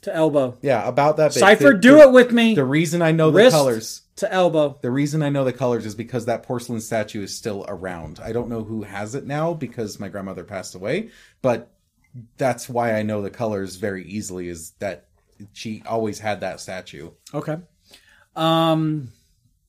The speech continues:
Speaker 1: you were playing Modern Warfare?
Speaker 2: Mm-hmm.
Speaker 1: On what?
Speaker 2: Three sixty?
Speaker 1: Okay.
Speaker 2: What, are you checking to make sure that I know my release dates?
Speaker 1: Maybe.
Speaker 2: Modern Warfare two, released two thousand nine.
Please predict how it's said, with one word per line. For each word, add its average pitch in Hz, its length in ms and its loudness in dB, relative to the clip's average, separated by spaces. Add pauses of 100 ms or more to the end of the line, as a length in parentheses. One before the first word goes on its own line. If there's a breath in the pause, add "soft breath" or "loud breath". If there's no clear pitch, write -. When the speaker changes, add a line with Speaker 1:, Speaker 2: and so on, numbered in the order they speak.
(500)
Speaker 1:
you 160 140 0
were 156 80 2
playing 160 280 -4
Modern 151 420 -4
Warfare? 175 540 -6 (240)
Speaker 2:
Mm-hmm. 220 300 -2 (680)
Speaker 1:
On 127 240 -6
what? 120 360 -8 (560)
Speaker 2:
Three 135 180 -16
sixty? 202 680 -14 (240)
Speaker 1:
Okay. 151 240 -14 (720)
Speaker 2:
What, 151 280 -12
are 151 140 -14
you 139 220 -12
checking 165 360 -8
to 160 100 -6
make 160 200 -4
sure 160 240 -6
that 160 100 -4
I 147 80 -2
know 143 260 -2
my 147 120 -2
release 127 500 -4
dates? 202 340 0
Speaker 1:
Maybe. 190 200 8
Speaker 2:
Modern - 120 4 (120)
Warfare 320 240 8
two, 214 260 0
released 147 480 -2
two 185 140 -6
thousand 170 360 0
nine. 160 360 -2